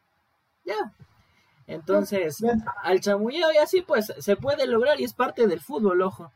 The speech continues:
Speaker 1: Y Liga ya, pues, pagó los errores, veamos si le alcanza para ser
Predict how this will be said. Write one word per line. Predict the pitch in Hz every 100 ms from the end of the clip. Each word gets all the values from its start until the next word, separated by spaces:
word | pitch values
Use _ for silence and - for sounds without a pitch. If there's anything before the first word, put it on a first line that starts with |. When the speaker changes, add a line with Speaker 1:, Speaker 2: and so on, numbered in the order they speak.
| _ _ _ -
Speaker 1:
Y | 147 143 139
Liga | 156 190 180
ya, | 214
pues, | - 143
pagó | 151 151 196
los | 208 202
errores, | 185 214 226 220 -
veamos | 135 151 180 208 202
si | 175
le | 151
alcanza | 143 185 185
para | 147 135 123
ser | 165 175 147